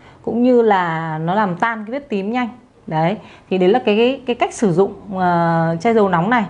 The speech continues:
Và chúng ta chỉ nên dùng là gì ạ? Một ngày khoảng ba đến bốn lần thôi. Đấy là người lớn.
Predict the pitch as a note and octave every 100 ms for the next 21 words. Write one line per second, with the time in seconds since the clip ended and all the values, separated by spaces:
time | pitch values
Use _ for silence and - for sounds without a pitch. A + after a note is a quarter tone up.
0 | - - - - A#3 A#3 A#3+ A#3+ D4+ D4+
1 | C#4+ G3+ G#3 C4 B3+ A3+ G#3 G3 F#3 G3
2 | F#3+ F#3+ G3+ G3 F#3 F3+ D#3 F3+ A#3 A#3
3 | F#3+ A3 C#4 G#3 G3+ A#3 G#3 F#3+ A3+ C4
4 | G#3+ F#3 F#3 A3+